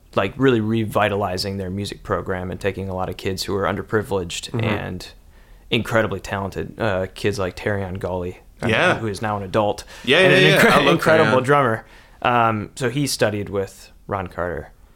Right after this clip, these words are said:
Speaker 2: Oh, okay.
Speaker 1: as a high schooler, I believe.
Speaker 2: Oh, okay. Yeah, Terrion Gully, he's real cool.
Speaker 1: Mm-hmm.
Speaker 2: Um, uh, we got to hang out, actually. I went to one of his gigs 'cause my buddy was playing bass in a band that he was playing in, and we just,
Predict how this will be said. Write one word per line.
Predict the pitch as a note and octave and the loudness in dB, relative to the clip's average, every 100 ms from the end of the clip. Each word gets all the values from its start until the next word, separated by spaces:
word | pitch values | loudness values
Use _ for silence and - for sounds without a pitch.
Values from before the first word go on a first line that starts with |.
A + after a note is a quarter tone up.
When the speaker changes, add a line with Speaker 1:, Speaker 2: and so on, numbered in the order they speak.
| - _ | -20 _
Speaker 2:
Oh, | C3+ F#3 G3 | -2 2 2
okay. | G3 G#2+ A2 | 0 0 0
Speaker 1:
as | G2 | 0
a | F#2 | -2
high | G#2 | -4
schooler, | - D2 D2+ C#2+ C#2+ | -4 -4 -6 -6 -8
I | |
believe. | C#2+ C2+ C#2 | -8 -10 -4
Speaker 2:
Oh, | E3 F#3+ G3 | 0 2 2
okay. | G3 A2 B2+ - - - - - - - - - | 0 -2 -4 -12 -20 -20 -20 -20 -20 -20 -20 -10
Yeah, | G#2 G2 | -6 -6
Terrion | F2+ A#2+ A2 | -4 -4 -2
Gully, | G2+ G2 | -2 -4
he's | G2+ G#2 | -6 -8
real | F#2+ | -10
cool. | - G#2 F#2+ - - | -6 -6 -6 -6 -4
Speaker 1:
Mm-hmm. | G#2 E2+ - - - - - | -2 -4 -12 -18 -20 -16 -6
Speaker 2:
Um, | G#2 G2+ F#2+ F2+ - - - - - - - - - - - - - - - - - | -2 -2 -4 -8 -18 -20 -20 -20 -20 -20 -20 -20 -18 -18 -20 -20 -20 -20 -20 -20 -16
uh, | A#2 G#2 G2+ - | -10 -6 -6 -6
we | A#2 | -4
got | C#3+ - | -4 -4
to | G2 | -4
hang | A#2 G#2+ | -4 0
out, | A#2+ A2 - | 2 0 -2
actually. | F2+ - G#2 G2+ G2+ | -6 -8 -4 -4 -2
I | G2+ | -4
went | F#2+ G#2+ G#2+ | -4 -6 -6
to | G#2 | -6
one | G2 G#2+ | -6 -8
of | |
his | G2+ F#2+ | -10 -8
gigs | G#2+ G#2+ G#2 | -6 -4 -6
'cause | - F#2+ | -10 -6
my | G2+ | -6
buddy | F#2+ F#2+ G2+ | -4 -4 -4
was | G2 G2 | -6 -10
playing | - G2+ G2+ | -8 -8 -4
bass | G#2 G#2 G2 - - | -2 -2 -4 -10 -12
in | G#2+ F#2+ | -12 -10
a | |
band | G2 G#2 G2+ G2+ | -6 -4 -4 -6
that | F#2 | -8
he | G2 | -8
was | G2 - | -10 -8
playing | G2+ G2 | -6 -4
in, | G2 G2 | -6 -6
and | G2 | -6
we | G2 | -8
just, | G2 G2+ | -8 -10